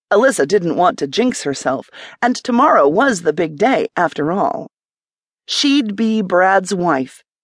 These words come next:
and then his mother would just have to be nice to her whether she wanted to be or not. They were probably just jealous.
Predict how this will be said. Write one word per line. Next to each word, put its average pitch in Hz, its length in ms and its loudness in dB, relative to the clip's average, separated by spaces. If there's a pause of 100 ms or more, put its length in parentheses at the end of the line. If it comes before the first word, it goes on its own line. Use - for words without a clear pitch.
(160)
and 214 160 2
then 196 100 2
his 180 180 -2
mother 233 280 4
would 175 240 0
just 302 280 -2
have 240 220 -2
to 240 100 -4
be 233 120 0
nice 185 360 0
to 165 100 -4
her 151 180 2
whether 151 280 0
she 143 180 -4
wanted 196 380 0
to 214 80 -2
be 202 180 0
or 190 80 0
not. 170 540 -2 (1200)
They 165 260 0
were 196 140 4
probably 156 560 -2
just 220 300 -4
jealous. 240 800 -2